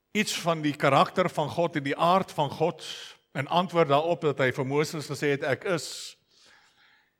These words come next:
En Johannes stel dit weer op en hy bring weer vir ons diepte daaraan en hy maak vir ons die sin klaar. Dit is wat Here Jesus Christus is. En saam met die ek is uitspraak het die Jode ook baie duidelik geweet dat die,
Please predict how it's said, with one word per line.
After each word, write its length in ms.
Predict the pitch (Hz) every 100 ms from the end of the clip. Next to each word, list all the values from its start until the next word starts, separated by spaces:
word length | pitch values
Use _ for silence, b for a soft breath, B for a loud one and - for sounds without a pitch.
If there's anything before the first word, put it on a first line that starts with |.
| _ _ _ _ _ _ _ _
En 160 | 139 147
Johannes 320 | 135 156 180
stel 200 | - 170
dit 160 | 180 151
weer 100 | 151
op 220 | 196 190
en 100 | 156
hy 180 | 135 127
bring 260 | 139 151
weer 180 | 151 151
vir 160 | 151 139
ons 640 | 131 131 104 - - - _ _ _ _ -
diepte 440 | 110 143 - 175
daaraan 480 | 160 131 123 131 131
en 120 | 123
hy 80 | 113
maak 300 | 110 123 -
vir 80 | 156
ons 160 | 127 117
die 80 |
sin 280 | 117 151 151
klaar. 340 | 147 123 107 101
Dit 200 | 127 113
is 220 | - -
wat 160 | 123 113
Here 200 | 117 117
Jesus 360 | 120 120 120
Christus 420 | - 151 143 135 208
is. 420 | 160 - - - _ _ _ _ _ _ _ _ B B B B -
En 140 | 170
saam 220 | - 240
met 80 | 226
die 80 | 165
ek 220 | 156 - -
is 100 | 185
uitspraak 540 | 175 165 156 151 165 165
het 80 |
die 80 | 147
Jode 240 | 127 151 165
ook 160 | 170 127
baie 220 | 180 147
duidelik 380 | 127 131 180 185
geweet 440 | - 127 135 156 - - - b b b b
dat 220 | 117 135
die, 220 | 139 143